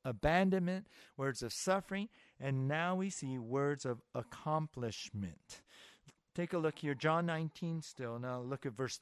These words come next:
thirty. Verse thirty, the very next verse. It says here, "When Jesus had received the sour wine,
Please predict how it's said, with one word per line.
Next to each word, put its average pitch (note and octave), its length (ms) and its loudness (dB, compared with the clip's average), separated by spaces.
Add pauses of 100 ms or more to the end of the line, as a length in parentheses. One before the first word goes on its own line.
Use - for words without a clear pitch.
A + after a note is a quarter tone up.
(100)
thirty. C#3+ 540 4 (100)
Verse - 240 -2
thirty, C3 300 -2
the A2 100 -4
very C3 260 0
next B2+ 280 -4
verse. A#2 300 -4
It C3 120 -14
says D3 280 -4
here, C3 200 -6 (320)
"When C#3+ 160 -2
Jesus F#3 460 -4
had E3 180 -4
received E3+ 560 -6
the G3 80 -6
sour F3+ 420 -2
wine, A#2+ 380 -6